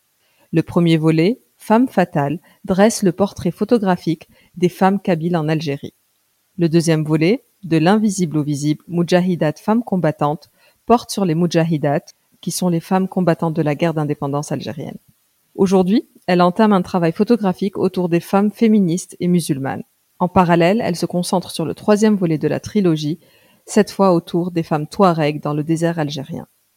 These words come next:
Dans cet épisode, Nadia nous parle de son enfance, de ses vacances d'été ensoleillées passées en Kabylie et ce sentiment de vide qu'elle a ressenti très tôt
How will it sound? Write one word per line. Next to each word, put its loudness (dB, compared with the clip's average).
Dans 2
cet -2
épisode, 0
Nadia 0
nous 4
parle 0
de 0
son -2
enfance, -4
de -6
ses -4
vacances -4
d'été 0
ensoleillées 0
passées 2
en 4
Kabylie 0
et 2
ce -2
sentiment 2
de 2
vide -2
qu'elle 0
a 2
ressenti -2
très -4
tôt -4